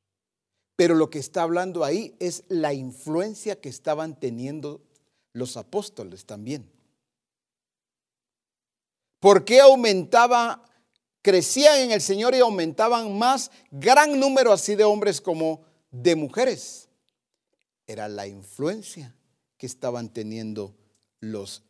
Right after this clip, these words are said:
apóstoles. Sigue diciendo en el verso quince, "tanto que sacaban los enfermos a las calles". No decían los apóstoles, "No, llévenlos al templo".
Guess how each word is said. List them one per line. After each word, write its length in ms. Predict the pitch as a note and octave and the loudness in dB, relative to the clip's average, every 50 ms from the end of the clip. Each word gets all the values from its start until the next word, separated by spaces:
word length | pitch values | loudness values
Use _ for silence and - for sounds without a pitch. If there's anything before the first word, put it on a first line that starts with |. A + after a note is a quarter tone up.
| _ _ _ | _ _ _
apóstoles. 800 | - A2 - - E3+ F3+ - - - F#2 - - - - - _ _ _ _ _ _ _ _ | -20 -18 -14 -12 -12 -12 -12 -14 -18 -20 -20 -20 -20 -20 -20 _ _ _ _ _ _ _ _
Sigue 340 | - - - D3+ D#3+ F#3+ | -10 -6 -2 0 2 2
diciendo 720 | F3+ D#3+ D3 - - F3 F3+ E3+ D3 C3+ C3 C#3 D3+ D#3+ _ _ _ _ _ - | 0 0 -4 -6 -2 0 0 0 0 -2 -2 -2 -4 -4 _ _ _ _ _ -10
en 480 | C#3 C3 C3 B2+ B2 B2 B2 B2 _ - | -8 -6 -4 -6 -6 -6 -10 -12 _ -10
el 180 | C3 B2+ B2 B2 | -8 -8 -6 -4
verso 460 | C3+ D3+ D3+ D3 - - D#3+ C3+ - | -4 -4 -4 -4 -6 -6 -8 -8 -8
quince, 600 | - G3 F3 D3 C3+ B2+ - - D3 D#3 E3+ - _ _ _ - _ _ _ - | -6 -6 -6 -6 -6 -6 -6 -6 -6 -6 -6 -8 _ _ _ -20 _ _ _ 0
"tanto 380 | - A3 B3 B3+ B3+ C4+ B3+ | 2 2 2 2 0 -2 -2
que 100 | C4 B3 | -2 -2
sacaban 540 | G3+ - F#3 D#3+ - F#3+ G3 G#3+ A#3 A#3 A3+ | -4 -2 -2 -2 0 2 2 2 2 0 -2
los 220 | G#3 G3 C#3 - D#3+ | -4 -6 -4 -4 -4
enfermos 680 | C#3+ C#3 C3+ B2+ - F#3+ G#3 G#3+ A3 A3+ G#3 - - _ _ _ | -4 -6 -6 -6 -4 -4 -4 -4 -6 -10 -12 -14 -16 _ _ _
a 140 | - D3 C#3 | -6 -6 -4
las 320 | C3 B2+ B2+ B2+ - - | -4 -6 -8 -10 -14 -16
calles". 800 | _ - A3+ A#3+ A3+ E3 A#2 - - - - - - - - _ _ _ _ _ _ _ _ _ _ _ _ _ _ _ _ _ _ _ _ _ _ _ _ _ _ _ _ _ _ _ _ _ _ _ _ _ _ _ _ _ _ _ _ _ _ _ _ _ _ | _ -8 -8 -6 -6 -8 -12 -12 -14 -14 -14 -14 -14 -16 -20 _ _ _ _ _ _ _ _ _ _ _ _ _ _ _ _ _ _ _ _ _ _ _ _ _ _ _ _ _ _ _ _ _ _ _ _ _ _ _ _ _ _ _ _ _ _ _ _ _ _
No 100 | - E3 | 0 0
decían 260 | F#3+ G3 D#3+ G3+ G#3+ G#3 | 0 0 0 -2 -2 -2
los 140 | F#3+ D#3 | -4 -6
apóstoles, 440 | E3+ D3 F#3+ G3+ G3 A3 G3+ F3+ D3+ | -6 -6 -6 -6 -6 -4 -4 -4 -4
"No, 280 | D#3 G3 A#3 G#3+ - - D3 | -2 -2 -4 -4 -6 -8 -2
llévenlos 600 | - F#3 G#3+ A3 A#3+ A#3 A3+ G#3 F3 - - E3 | 2 2 2 2 2 -2 -2 -6 -6 -6 -8 -10
al 160 | C3+ C3 B2 | -12 -14 -6
templo". 640 | _ - C4 B3+ A3 F3 - _ - G#2+ - - | _ 0 0 0 -2 -8 -14 _ -20 -20 -20 -20